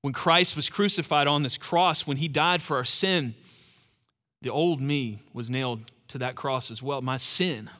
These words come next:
was nailed to that cross. Your sin was nailed to that cross. And so, Jesus doesn't just call us evil to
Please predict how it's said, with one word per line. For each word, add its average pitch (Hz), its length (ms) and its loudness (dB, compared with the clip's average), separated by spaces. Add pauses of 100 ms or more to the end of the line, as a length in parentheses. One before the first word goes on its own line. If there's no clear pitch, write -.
(480)
was 120 160 -8
nailed 120 260 -4
to - 120 -8
that 110 180 -10
cross. - 560 -14 (400)
Your 160 160 2
sin - 240 0 (240)
was 123 180 -8
nailed 123 280 -6
to - 100 -14
that 104 140 -16
cross. - 480 -16 (920)
And 139 160 -2
so, 139 380 2 (520)
Jesus 185 260 0
doesn't 185 160 4
just 160 200 0
call 175 280 4
us - 220 0
evil 151 460 2
to 123 320 0